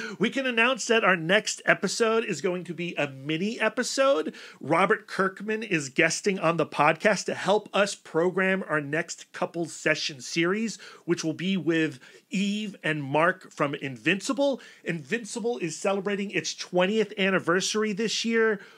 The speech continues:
It's a couple that we have a lot to say about, but also a couple that's kind of difficult to program within four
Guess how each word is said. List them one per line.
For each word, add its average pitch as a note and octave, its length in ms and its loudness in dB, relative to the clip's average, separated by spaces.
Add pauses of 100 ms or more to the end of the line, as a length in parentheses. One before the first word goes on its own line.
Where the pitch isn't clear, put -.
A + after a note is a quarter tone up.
(160)
It's - 160 -2
a D3+ 40 -4
couple G3 440 0
that E3 320 4
we E3+ 160 0
have D3+ 160 2
a C3 80 2
lot D#3 380 2
to D#3+ 100 -8
say F3+ 320 0
about, C4+ 440 2 (340)
but A3 260 4 (220)
also D4 440 4
a C4 80 0
couple B3 360 0
that's G3 200 0
kind A4 260 -2
of C4+ 220 0
difficult C4 600 -2
to G#3+ 100 -4
program G#3 680 2
within F#3 560 -2
four F3+ 400 0